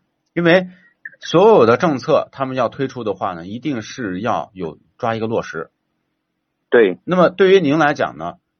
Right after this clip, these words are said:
Speaker 1: 现在呢，就是要求他尽快的把机油给您换掉，这是必须的。因为什么呢？这个发动机，呃，没有机油的保护，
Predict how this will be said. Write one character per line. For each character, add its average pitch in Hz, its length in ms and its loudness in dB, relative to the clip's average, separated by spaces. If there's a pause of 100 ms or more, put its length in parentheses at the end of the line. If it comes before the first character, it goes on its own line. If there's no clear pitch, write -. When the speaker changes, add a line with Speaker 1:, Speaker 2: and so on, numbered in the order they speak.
(260)
Speaker 1:
现 151 240 -6
在 143 140 0
呢， 95 100 -6
就 104 120 -4
是 101 60 -8
要 123 160 -2
求 117 160 -4
他 110 140 -4
尽 110 200 -8
快 107 140 -4
的 90 80 -4
把 80 120 -6
机 - 160 -10
油 95 100 -4
给 87 80 -12
您 73 140 -14
换 80 220 -12
掉， 82 180 -14 (120)
这 98 100 -14
是 87 100 -14
必 98 160 -10
须 - 200 -18
的。 - 140 -16 (180)
因 113 100 -10
为 113 80 -4
什 98 140 -10
么 82 60 -12
呢？ 87 160 -6 (300)
这 127 80 -10
个 110 80 -2
发 123 180 0
动 117 160 -6
机， 110 340 -10 (560)
呃， 87 400 -4
没 107 300 -4
有 95 180 0
机 113 200 -10
油 101 180 2
的 101 100 -2
保 76 220 -2
护， - 240 -12